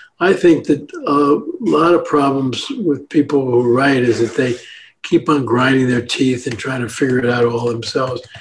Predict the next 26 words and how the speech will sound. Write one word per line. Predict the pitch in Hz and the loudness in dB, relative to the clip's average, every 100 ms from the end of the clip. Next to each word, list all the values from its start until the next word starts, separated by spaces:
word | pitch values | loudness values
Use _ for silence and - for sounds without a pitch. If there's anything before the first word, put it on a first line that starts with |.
| - - | -20 -2
Get | 208 - | 2 2
help. | - 143 123 110 - _ _ - - _ _ | 0 0 -2 -4 -14 _ _ -20 -20 _ _
You | 143 | -12
know, | 127 123 | -8 0
we | 135 | 4
all | 156 165 131 | 4 4 2
could | 127 113 | -2 -2
use | 120 110 | 0 0
some | 135 120 | -4 -6
help | - - 120 123 | -8 -8 -10 -10
and | 120 | -10
some | - 120 - - - _ - | -10 -12 -14 -20 -20 _ -6
other | 147 139 127 | -4 -4 -4
eyes | 127 127 123 117 120 | -2 -2 -2 -4 -4
and | 120 117 _ - - _ _ | -6 -6 _ -20 -20 _ _
all | 151 139 127 | -8 -8 -4
that | 131 | -6
kind | - 127 117 | -4 -6 -6
of | 110 | -8
thing. | 139 120 117 | -8 -6 -8
And | 113 | -8
so | 127 | -4
I | 120 131 | -2 -2
just | 117 120 - 147 | -2 -2 -2 -4
love | 127 117 | -6 -4
to | 127 | -6